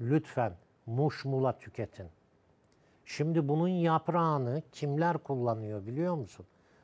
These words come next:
Bu bilgi Gürcistan'a aittir, bana ait değil. Kireçlenmede, dizlerde kireçlenmesi olanlar muş mula yaprağı. Amma ve lakin Hüseyin, e,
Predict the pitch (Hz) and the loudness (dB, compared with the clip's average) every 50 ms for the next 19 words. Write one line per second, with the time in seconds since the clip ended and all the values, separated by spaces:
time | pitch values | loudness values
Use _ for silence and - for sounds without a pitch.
0 | _ _ - 123 123 147 165 170 165 151 143 151 147 139 135 120 135 165 170 147 | _ _ -8 -2 2 4 4 4 4 4 4 4 4 4 2 2 2 2 2 2
1 | 127 127 135 135 127 123 110 135 156 147 - - - 123 120 113 110 107 104 101 | 2 2 2 2 2 2 0 0 0 -2 -2 -2 -2 -2 0 0 0 0 0 0
2 | 98 95 95 92 - _ - - 95 87 98 120 120 120 123 123 120 120 120 117 | 0 -2 -4 -8 -10 _ -12 -12 -10 -6 -4 -2 -2 -2 -2 -2 -2 -2 -2 0
3 | 120 143 156 151 _ - 120 107 95 82 - _ _ _ - _ _ _ _ _ | -2 -2 -4 -6 _ -8 -6 -6 -6 -8 -12 _ _ _ -20 _ _ _ _ _
4 | _ _ _ _ _ _ _ _ _ _ - - - 143 135 143 139 - - - | _ _ _ _ _ _ _ _ _ _ -14 -6 -2 0 2 2 0 0 -2 0
5 | 143 143 135 139 139 139 135 123 131 120 98 - _ _ _ _ _ _ _ _ | 0 0 0 0 0 -2 0 0 0 -2 -4 -6 _ _ _ _ _ _ _ _
6 | _ _ _ _ _ _ _ _ _ _ _ _ _ _ _ _ _ _ _ - | _ _ _ _ _ _ _ _ _ _ _ _ _ _ _ _ _ _ _ -14
7 | - 113 117 135 135 123 120 127 139 139 135 135 131 147 139 - - - 139 139 | -8 -4 -2 -2 -2 0 0 2 2 4 4 4 2 0 -2 -2 -2 -2 0 0
8 | 131 - - - 151 135 135 135 135 135 127 - - 156 147 139 127 127 123 120 | -2 -2 -4 -4 -2 -2 -2 -2 -2 -2 -2 -2 0 0 0 2 0 0 -2 -2
9 | 120 127 143 151 156 - _ _ _ _ _ _ - 120 127 131 135 123 - - | -4 -4 -4 -4 -4 -6 _ _ _ _ _ _ -4 0 2 2 2 0 -2 -6
10 | 123 131 135 127 123 117 110 104 101 - - - 101 101 95 87 - _ _ _ | -4 -2 0 0 2 2 0 0 -2 -4 -6 -10 -10 -8 -8 -10 -14 _ _ _
11 | _ - _ - - 117 123 123 123 123 123 120 113 117 113 113 110 113 110 110 | _ -20 _ -6 0 0 0 0 0 0 0 0 0 0 0 0 0 -2 -2 -2
12 | 98 - - 113 107 104 104 92 - - 107 104 101 95 90 85 _ _ _ _ | -4 -8 -8 -10 -8 -8 -8 -8 -8 -6 -6 -4 -4 -6 -8 -12 _ _ _ _
13 | _ _ _ _ _ _ _ - - 98 | _ _ _ _ _ _ _ -20 -14 -12